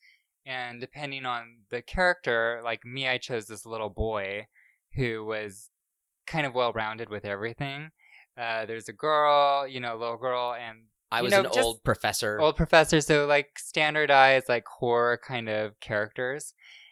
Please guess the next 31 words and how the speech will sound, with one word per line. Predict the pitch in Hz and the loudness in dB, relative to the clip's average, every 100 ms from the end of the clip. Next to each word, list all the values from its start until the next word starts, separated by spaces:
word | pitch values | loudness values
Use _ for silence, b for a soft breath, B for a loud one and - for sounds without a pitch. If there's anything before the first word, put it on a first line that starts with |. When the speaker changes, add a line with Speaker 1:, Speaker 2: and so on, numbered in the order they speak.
| B - | B -10
Speaker 1:
And | 131 127 127 | -4 -2 -4
so, | 135 - 139 135 131 127 - _ _ _ - | -4 4 6 6 4 0 -6 _ _ _ -8
anyway, | 170 165 139 | -4 0 0
you're | 147 | 0
going | 151 196 | 0 -2
through | 202 185 | -2 -8
this | 180 | -4
house, | 170 147 139 | 2 4 4
you're | 135 | -2
discovering | 123 - 147 135 143 135 | -8 -2 2 2 0 0
it. | 131 127 - _ _ _ _ _ _ - | -2 -2 -4 _ _ _ _ _ _ -2
At | 135 - | -2 -2
some | - 202 208 | -2 -2 -2
point, | - 139 120 120 - - - _ _ - | 0 0 0 -8 -12 -14 -14 _ _ -14
a | |
haunting | 123 147 151 139 123 | -2 2 2 0 -4
happens, | 107 101 95 95 95 95 - - | -2 -4 -4 -6 -10 -14 -18 -8
and | 123 117 113 117 117 | -4 -2 -4 -6 -8
the | 123 | -6
haunting | 123 170 190 165 131 | 2 2 2 -2 -6
reveals | 117 107 123 117 113 113 - _ _ _ | -8 -8 -8 -6 -8 -10 -16 _ _ _
the | 123 - | -20 -12
enemy | 156 147 147 123 110 107 | -4 -4 -4 -8 -8 -10
in | - 107 | -10 -6
the | 107 | -6
group. | 104 98 92 - - - _ - | -4 -6 -6 -4 -2 -2 _ -4
So | 120 | 0
Speaker 2:
Which | 120 | 2
Speaker 1:
somebody | - 180 180 147 | 4 4 4 -2
betrays | 135 135 - 151 143 - | -4 -2 4 6 6 0
you. | 107 92 90 | -4 -4 -6